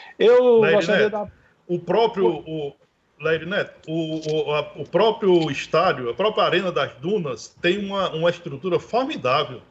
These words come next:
Speaker 1: Tem, tem.
Speaker 2: Uma
Speaker 1: Questão
Speaker 2: estrutura de
Speaker 1: dos camarotes.
Speaker 2: banheiros, é, camarotes, banheiros. O, o Arena das Dunas tem um, tem uma cozinha industrial formidável, coisa de primeiro mundo.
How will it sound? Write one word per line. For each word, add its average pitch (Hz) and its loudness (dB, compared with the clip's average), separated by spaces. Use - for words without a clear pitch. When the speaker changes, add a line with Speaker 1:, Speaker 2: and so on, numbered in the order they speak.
Speaker 1:
Tem, 170 -2
tem. 110 -6
Speaker 2:
Uma 185 2
Speaker 1:
Questão 190 0
Speaker 2:
estrutura 214 0
de 185 -4
Speaker 1:
dos 196 0
camarotes. 165 2
Speaker 2:
banheiros, 180 -2
é, 151 0
camarotes, 180 0
banheiros. 170 -4
O, 190 -6
o 190 -2
Arena 220 2
das 196 -2
Dunas 214 -6
tem 262 -4
um, 240 -4
tem - -2
uma 233 2
cozinha 208 -2
industrial 180 -2
formidável, 208 -2
coisa 196 -4
de 208 -8
primeiro 202 -2
mundo. 170 -8